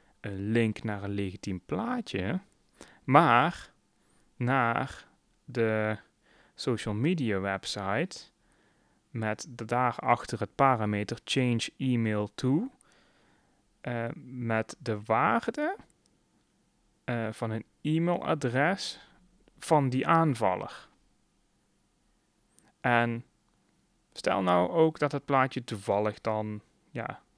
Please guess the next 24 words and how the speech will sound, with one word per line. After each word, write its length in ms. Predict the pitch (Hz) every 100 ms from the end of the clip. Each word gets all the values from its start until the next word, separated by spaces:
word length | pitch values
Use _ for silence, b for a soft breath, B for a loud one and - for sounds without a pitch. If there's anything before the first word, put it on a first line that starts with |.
| _ -
z-, 180 | 127 - -
de 280 | 120 113 98
width 300 | 113 120 -
en 280 | - 107 104 -
height 480 | 117 123 120 - _ _ _ _
attribuut 540 | 120 - - 98 107 -
heeft 280 | 104 -
gezet 520 | - 98 98 113 - - b b b b b b -
op 280 | 113 _
de, 380 | - 104 101 98 147
op, 200 | 113 -
op 160 | - 120
nul. 400 | 120 123 92 - _ _ _ _ _ _ _ B B B
Dat 120 | -
betekent 360 | 127 160 156 143
dus 120 | 139
dat 140 | 139 127 _ -
Johnny 380 | 131 147 143
dat 180 | 123 123
plaatje 360 | - 135 127 113
niet 340 | 104 143 -
kan 220 | - 104
zien, 440 | 92 110 107 165 - _ b b b b _
maar 380 | 156 156 151